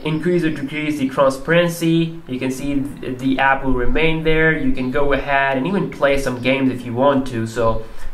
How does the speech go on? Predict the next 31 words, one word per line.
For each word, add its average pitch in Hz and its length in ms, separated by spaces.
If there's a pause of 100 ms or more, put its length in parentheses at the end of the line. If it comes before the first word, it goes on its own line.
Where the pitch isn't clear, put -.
(140)
that's - 360 (220)
pretty 170 280
damn 117 240
awesome. 117 440 (380)
And 120 320
I'm - 180
just - 160
gonna 151 160
go 127 200
back, 135 480 (480)
and 131 240
you 160 80
can 175 100
see 180 160
it's - 120
still 175 320
there. 127 540 (360)
Again, 147 260
you 147 100
can 143 120
increase 139 260
the 131 80
transparency. 135 920 (240)
You 135 140
can 131 160
quickly 135 320
move 151 360
it 151 100
anywhere 143 340
you 131 160
want. 139 640